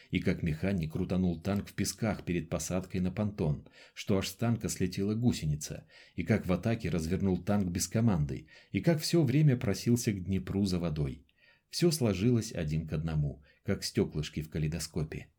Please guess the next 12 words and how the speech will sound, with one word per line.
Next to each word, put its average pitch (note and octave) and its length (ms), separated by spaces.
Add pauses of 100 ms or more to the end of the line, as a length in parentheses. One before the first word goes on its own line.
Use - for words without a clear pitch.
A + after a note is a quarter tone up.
(280)
Что - 240
интересно, F2+ 560
все - 200
мои C#3 200
команды B2+ 540
он C3+ 140
выполнял A#2+ 520
беспрекословно. G2 1080 (400)
Меня E2+ 240
всегда D#2 380
называл E2 420
лейтенант, E2+ 640